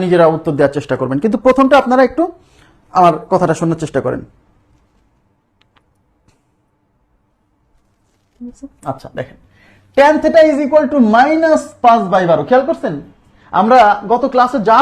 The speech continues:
পড়ছিলাম সেখানে কিন্তু এই মাইনাস ট্যান আসছিল না, আচ্ছা, কিন্তু মাইনাস আসছে। এটা মাইনাস আসার কারণ কি? কারণ আমরা একটু আগে পড়ে আসছি ট্যান theta-র মান কখনো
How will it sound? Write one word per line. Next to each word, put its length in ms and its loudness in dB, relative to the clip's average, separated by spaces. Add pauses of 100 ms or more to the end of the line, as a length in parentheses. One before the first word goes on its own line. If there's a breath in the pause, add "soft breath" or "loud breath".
পড়ছিলাম 420 0
সেখানে 280 -2
কিন্তু 200 -4
এই 140 0
মাইনাস 400 4
ট্যান 200 2
আসছিল 340 -2 (120)
না, 40 -16 (880)
আচ্ছা, 180 -2
কিন্তু 200 0
মাইনাস 340 0
আসছে। 220 -20 (440 soft breath)
এটা 200 4
মাইনাস 300 2
আসার 220 -2
কারণ 240 4
কি? 140 -8
কারণ 200 4
আমরা 180 4
একটু 180 -6
আগে 160 4
পড়ে 180 4
আসছি 140 -6 (120)
ট্যান 240 2
theta-র 260 0
মান 120 0 (100)
কখনো 260 -4